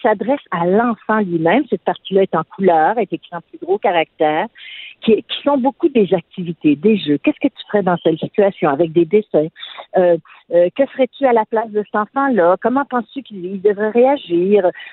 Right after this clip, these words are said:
Donc, l'enfant est interpellé. Il y a à peu près une vingt, vingt-cinq jeux, activités pour l'enfant,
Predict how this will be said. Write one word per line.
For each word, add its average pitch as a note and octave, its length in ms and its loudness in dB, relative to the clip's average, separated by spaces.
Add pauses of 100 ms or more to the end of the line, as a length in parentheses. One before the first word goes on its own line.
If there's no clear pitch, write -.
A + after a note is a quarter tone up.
Donc, C#4+ 300 0 (100)
l'enfant A3 380 0
est C4 180 -4
interpellé. F#3+ 640 0
Il D#4 80 2
y D4+ 60 4
a - 40 2
à - 40 -4
peu E3+ 120 -6
près - 180 -2
une E3+ 220 -4 (200)
vingt, F#3 340 0
vingt-cinq E3+ 600 -2 (380)
jeux, F3+ 280 4
activités - 680 -4
pour C#3 200 0
l'enfant, B2+ 340 -2